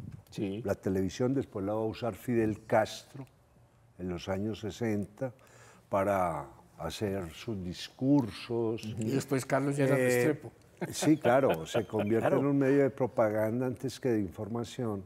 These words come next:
Speaker 2: pero al mismo tiempo es la manera de reunir el mayor número de personas para que no estén en la calle.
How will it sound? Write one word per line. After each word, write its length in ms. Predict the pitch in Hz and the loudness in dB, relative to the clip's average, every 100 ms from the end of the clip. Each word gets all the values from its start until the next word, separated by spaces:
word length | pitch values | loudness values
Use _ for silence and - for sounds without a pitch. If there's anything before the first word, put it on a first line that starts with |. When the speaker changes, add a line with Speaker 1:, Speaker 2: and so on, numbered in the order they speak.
| - - - - - | -14 -20 -20 -20 -2
Speaker 2:
pero 180 | 117 110 | 2 4
al 80 | 107 | 2
mismo 240 | 110 127 | 0 0
tiempo 400 | - 143 117 147 | 0 -2 0 2
es 60 | 143 | 4
la 160 | 143 | 4
manera 540 | 131 107 113 139 156 156 | 4 0 2 4 6 6
de 140 | 143 | 6
reunir 600 | 113 110 101 98 120 135 | 4 2 0 0 0 0
el 140 | 135 123 | 0 -2
mayor 340 | 107 98 101 | 0 0 -2
número 320 | 131 131 127 | -2 0 0
de 80 | 107 | 0
personas 600 | - 90 - 117 123 113 | -2 -8 -6 -4 -4 -6
para 220 | - 95 | -4 -4
que 120 | - 92 | -4 -6
no 80 | |
estén 300 | 90 - 110 | -6 -6 -4
en 140 | 110 101 | -2 -2
la 100 | 87 | -4
calle. 640 | - 107 90 73 - - | -4 -4 -4 -8 -18 -20